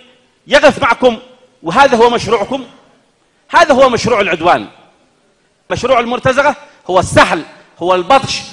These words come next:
هو، هو التنكيل بأبناء اليمن. فهل يعقل أن ي-، أن يقبل أبناء اليمن بهذا العمل؟ أبدًا وكلا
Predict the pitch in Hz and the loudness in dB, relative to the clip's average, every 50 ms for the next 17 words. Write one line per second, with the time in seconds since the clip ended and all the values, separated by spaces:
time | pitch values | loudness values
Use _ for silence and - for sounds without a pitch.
0 | - - _ _ - 196 214 226 - 185 180 226 233 220 - 247 233 214 - 285 | -20 -20 _ _ 0 2 2 2 2 2 0 0 0 0 0 -2 -2 -2 0 2
1 | 330 311 247 214 233 220 214 226 226 208 208 220 226 208 170 135 113 - - - | 2 2 2 0 -2 -2 0 0 -2 0 2 2 2 2 0 -4 -6 -12 -18 -20
2 | _ _ _ _ _ _ _ _ _ _ _ _ - 262 277 285 294 277 302 277 | _ _ _ _ _ _ _ _ _ _ _ _ -2 2 4 4 4 4 4 2
3 | 277 - 285 277 269 247 247 285 240 254 247 262 302 269 269 277 262 247 247 254 | 2 2 0 0 0 0 0 -2 -2 -2 0 0 0 0 0 0 2 2 2 2
4 | 262 262 254 247 254 254 254 240 233 220 240 247 247 226 202 226 247 277 302 285 | 2 2 2 0 0 -2 -2 -2 0 0 0 0 0 0 -2 0 0 0 -2 -4
5 | - - - _ _ _ _ _ _ _ _ _ _ - 233 254 262 240 254 220 | -6 -20 -20 _ _ _ _ _ _ _ _ _ _ 0 2 2 2 4 2 2
6 | 214 220 185 156 139 - - - _ _ _ - 185 190 - - 269 302 285 262 | 2 2 0 0 -4 -8 -14 -20 _ _ _ -8 -8 -8 -2 2 2 2 2 2
7 | 254 247 233 | 2 2 0